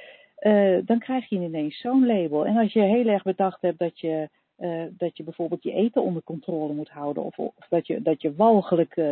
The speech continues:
dik bent, als je dat bedacht hebt en je ziet dat ook, eh, te-, terwijl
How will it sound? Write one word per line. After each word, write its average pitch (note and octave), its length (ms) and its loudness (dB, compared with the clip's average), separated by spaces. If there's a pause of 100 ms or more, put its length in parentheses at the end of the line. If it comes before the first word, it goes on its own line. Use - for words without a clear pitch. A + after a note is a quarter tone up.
dik G3+ 320 -2
bent, - 260 -4
als F3 140 -8
je E3+ 80 -10
dat A#3 240 0
bedacht G3 440 -2
hebt D3 200 -6
en D#3 120 -8
je D#3 100 -4
ziet - 280 0
dat F3 180 -4
ook, - 360 -6 (960)
eh, F#3+ 200 -6
te-, G#3+ 140 -4 (120)
terwijl A3 380 4